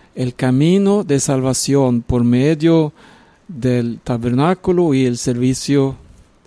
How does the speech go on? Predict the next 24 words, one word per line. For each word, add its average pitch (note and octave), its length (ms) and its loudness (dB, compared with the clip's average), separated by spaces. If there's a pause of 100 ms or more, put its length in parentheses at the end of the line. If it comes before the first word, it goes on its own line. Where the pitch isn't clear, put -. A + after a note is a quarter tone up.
(120)
y A#2+ 180 -6
todos C#3 360 0
los - 480 -6 (220)
utensilios C3 1080 -2 (280)
de B2 100 -2
los A#2 420 -4
sacerdotes. B2 1300 -4 (1120)
Hemos, G3 480 2
eh, F3 340 4
mirado D#3 560 0
algo, C#3 560 -2 (280)
eh, C3 360 0
de C3 420 -2
la B2+ 220 -2
vestimenta E3+ 880 -2 (160)
del B2 180 -4
sumo C#3+ 640 0
sacerdote A#2 920 -4 (360)
y D3 300 0
vamos D#3 360 0
a G3 100 2
ver C#3+ 340 0 (420)
algo D3 420 0
más B2 540 -2